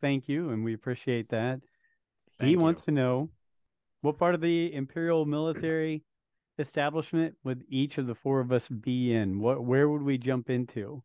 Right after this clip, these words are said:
Speaker 1: And D-Doc, you've got your hand up. I'm gonna let you go first.
Speaker 2: Now, is th-, would there be a class for, you know, a, a maintenance tech slash plumber on the Death Star?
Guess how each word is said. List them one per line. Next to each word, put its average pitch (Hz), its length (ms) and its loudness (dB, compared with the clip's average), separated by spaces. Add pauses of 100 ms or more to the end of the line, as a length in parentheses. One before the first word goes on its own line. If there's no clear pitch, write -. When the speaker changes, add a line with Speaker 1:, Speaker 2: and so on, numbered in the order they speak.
Speaker 1:
And 117 420 0 (460)
D-Doc, 151 360 4
you've 143 120 2
got 156 80 4
your 147 160 6
hand 147 260 4
up. 120 180 2
I'm 131 100 0
gonna 135 120 0
let 131 180 -2
you 135 60 -4
go 131 180 -2
first. 143 380 -4 (260)
Speaker 2:
Now, 143 540 4 (160)
is 131 260 0
th-, 123 140 -10 (320)
would 135 300 0
there 139 160 8
be 139 180 6
a 139 60 8
class 131 440 4
for, 127 460 2
you 123 200 -2
know, 120 340 2
a, 107 480 -4
a 104 40 0
maintenance 113 560 -4
tech 120 300 0
slash 117 400 -2
plumber 120 400 2
on 117 120 2
the 110 80 -2
Death 107 240 -2
Star? 147 440 0